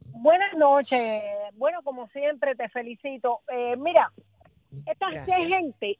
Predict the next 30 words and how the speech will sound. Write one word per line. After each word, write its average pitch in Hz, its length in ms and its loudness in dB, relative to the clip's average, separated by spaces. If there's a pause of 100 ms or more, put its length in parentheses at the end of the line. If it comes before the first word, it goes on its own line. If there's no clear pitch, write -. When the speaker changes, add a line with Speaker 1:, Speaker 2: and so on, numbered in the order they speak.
(140)
Speaker 1:
gente, 208 500 2 (200)
para 240 220 6
mí 302 200 -4
no 285 160 -4
son 277 320 -2
ni 240 160 -2
presidente 220 880 0
ni 202 100 -6
nada. 180 240 -6 (460)
Esta 320 240 -8
gente, 240 580 -2 (480)
eh, 254 580 4
la, 254 640 2 (140)
la, 233 500 -2
la, 254 380 -4
la 262 280 -4
situación 262 560 0
de 359 140 8
ellos 403 200 2
es - 40 -20
seguir 311 280 0
en 370 100 -4
lo 320 100 0
mismo, 302 480 -4 (320)
en 285 260 4
la 285 180 2
destrucción 269 840 0
de 320 200 4
este 330 200 -4
país. 311 480 -2